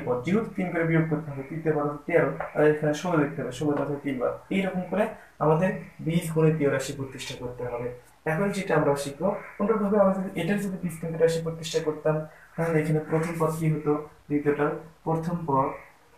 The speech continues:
প্রথম পদ equal to, আহ, আট। যেহেতু আট, এখন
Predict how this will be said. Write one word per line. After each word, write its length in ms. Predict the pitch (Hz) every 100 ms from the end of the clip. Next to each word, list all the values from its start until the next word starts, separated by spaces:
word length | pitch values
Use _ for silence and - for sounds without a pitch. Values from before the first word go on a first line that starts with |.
| _ _ _ - - - - - - - - - - - _ _
প্রথম 520 | 160 160 160 170 175 - - - _ _ _ _ _
পদ 360 | 139 131 151 156 - - - - -
equal 220 | 147 -
to, 300 | 147 147 151 - - - - 135
আহ, 420 | 135 131 - -
আট। 360 | 143 - - - - - _ _ - _ - - - - -
যেহেতু 340 | 147 196 202
আট, 380 | 185 143 - -
এখন 160 | 175